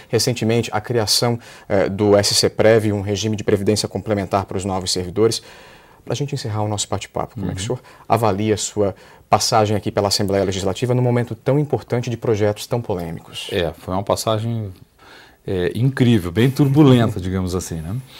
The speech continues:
Speaker 2: Realmente foram projetos muito importantes. Alguns, é, votei favoráveis, apesar de ter várias,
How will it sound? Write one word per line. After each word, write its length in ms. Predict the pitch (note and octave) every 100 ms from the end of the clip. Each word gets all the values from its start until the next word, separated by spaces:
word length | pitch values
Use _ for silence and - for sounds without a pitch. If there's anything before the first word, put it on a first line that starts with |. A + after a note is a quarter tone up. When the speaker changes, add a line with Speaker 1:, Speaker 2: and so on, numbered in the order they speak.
| - - - -
Speaker 2:
Realmente 400 | G2+ A2+ A2+ A#2+
foram 200 | A2 G#2
projetos 380 | G2+ F#2+ G2+ -
muito 200 | G#2+ A2+
importantes. 580 | G#2 F2 F2 G#2 B2+ - - - -
Alguns, 720 | G2 A2 G#2+ D3+ C#3 G#2 - -
é, 460 | G2 G2 G2+ G2 F2+
votei 300 | G#2 A2 A2
favoráveis, 640 | G2 E2+ E2+ B2+ D#3 -
apesar 560 | - G2+ A2 F2+ A2+ A2+
de 100 | A2
ter 240 | G#2+ A2
várias, 600 | F#2 A2+ C3+ C3 G2 -